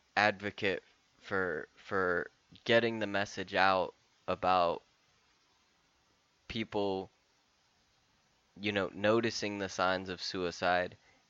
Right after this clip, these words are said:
and seeing it in other people. You know, when someone starts giving away their possessions, starts giving away money, their stuff, when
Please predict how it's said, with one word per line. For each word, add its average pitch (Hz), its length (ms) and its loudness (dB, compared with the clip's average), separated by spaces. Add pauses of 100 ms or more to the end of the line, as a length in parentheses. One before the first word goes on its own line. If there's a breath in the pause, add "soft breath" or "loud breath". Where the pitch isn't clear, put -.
(240)
and 95 160 -6
seeing 110 360 -4
it 101 180 -2
in 95 140 -6
other 87 200 0
people. 82 560 -8 (600)
You 98 120 -4
know, 98 320 2
when 98 220 -4
someone 104 580 0 (360 soft breath)
starts 107 380 0
giving 107 320 -2
away 101 280 4
their 98 200 2
possessions, 92 1000 -2
starts - 420 -4
giving 101 220 -2
away 98 220 -2
money, 95 340 -2
their 87 180 -4
stuff, - 680 0 (460 soft breath)
when 95 460 -2